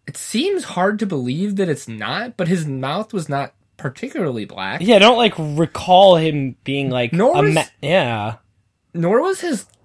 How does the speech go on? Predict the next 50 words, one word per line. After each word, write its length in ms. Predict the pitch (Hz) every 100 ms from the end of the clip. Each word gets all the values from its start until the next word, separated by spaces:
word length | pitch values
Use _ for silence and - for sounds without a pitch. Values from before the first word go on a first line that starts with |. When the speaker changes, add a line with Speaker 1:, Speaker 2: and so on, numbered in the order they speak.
| _ _ _ _ _ _ -
Speaker 1:
mouth 500 | 160 156 202 233 220
particularly 720 | 185 - 220 220 190 170 143
maw-ish. 960 | 117 113 123 156 208 214 127 101 - 165
Like, 100 | 165
a 60 |
maw 420 | 143 147 226 302 254
usually 320 | 190 190 180
means 200 | 175 165
there's 100 | 147
a 60 |
lot 220 | 135 143 143
of 140 | 120
teeth 340 | - 202 185 180
in 140 | 170
there. 220 | 160 156
It's 120 | 143 165
Speaker 2:
Yeah. 60 |
Speaker 1:
very 280 | 135 120 110
big. 220 | 160 156
You 60 | 156
could 140 | 139
probably 340 | 160 165 151 -
eat 180 | 147 131
a 40 |
car 480 | 117 - 127 127 123
whole 400 | 120 117 120 135
with 120 | -
Speaker 2:
Yeah, 300 | 190 170 131
Speaker 1:
a 40 | 131
maw. 180 | 135 110 110 -
Like 80 |
Speaker 2:
especially 380 | 143 233 277 294
in 100 | 220
Speaker 1:
Jaws, 40 | 185
Speaker 2:
this 160 | 185
Speaker 1:
kind 80 | 123
of. 60 | 170
Speaker 2:
universe. 720 | 156 127 113 104 110 - - - _
Yeah, 200 | 180 139
they, 140 | 160
I 140 | 190 214
Speaker 1:
Yeah. 80 | 247
Speaker 2:
heard 220 | 302 311
that 100 | 262
it 40 |
was 120 | 220 185
between 380 | 175 - 202 156
maws 480 | 147 151 147 143
and 240 | 135 131 127
jaws, 720 | 123 110 104 90 90 98